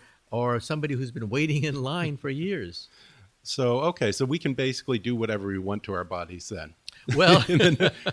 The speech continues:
Speaker 2: we can
Speaker 1: I would not
Speaker 2: drink and be
Speaker 1: abuse
Speaker 2: crazy, do drugs, whatever.
Speaker 1: No, I, I would not abuse it
Speaker 2: Oh,
Speaker 1: because,
Speaker 2: okay.
Speaker 1: uh, we have not been able to grow the first lung yet.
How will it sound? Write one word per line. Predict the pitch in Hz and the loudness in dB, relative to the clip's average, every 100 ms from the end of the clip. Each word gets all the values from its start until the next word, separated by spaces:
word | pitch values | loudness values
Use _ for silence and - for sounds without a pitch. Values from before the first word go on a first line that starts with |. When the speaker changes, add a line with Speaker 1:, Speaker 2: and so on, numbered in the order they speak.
| - - | -8 -2
Speaker 2:
we | 151 | 2
can | 151 139 | 4 4
Speaker 1:
I | 165 | 6
would | 233 233 208 | 6 6 6
not | |
Speaker 2:
drink | 185 175 170 | 6 6 6
and | 208 | 6
be | |
Speaker 1:
abuse | 165 156 | 6 6
Speaker 2:
crazy, | 165 151 139 151 | 4 4 4 2
do | 143 131 | 0 0
drugs, | 147 143 143 131 123 | 2 2 2 -2 -8
whatever. | 135 131 120 98 - - 151 127 - | -2 2 2 0 -6 -12 -12 -10 -2
Speaker 1:
No, | 160 | 2
I, | 170 175 | 4 4
I | 175 | 0
would | 190 160 | 0 0
not | 151 139 | 0 -2
abuse | 120 120 139 110 | -2 -4 -4 -6
it | 90 123 | -8 -2
Speaker 2:
Oh, | 127 | 2
Speaker 1:
because, | 123 131 | 4 2
Speaker 2:
okay. | 110 | 0
Speaker 1:
uh, | 123 120 | -2 -2
we | 135 151 | 0 0
have | 156 | 0
not | 151 180 190 | 0 -2 -2
been | 156 | -2
able | 147 131 | -4 -4
to | 131 | -4
grow | 127 127 | -2 0
the | 117 | -2
first | - 117 - | -4 -6 -6
lung | 107 131 120 | -4 -4 -4
yet. | 90 95 | -6 -8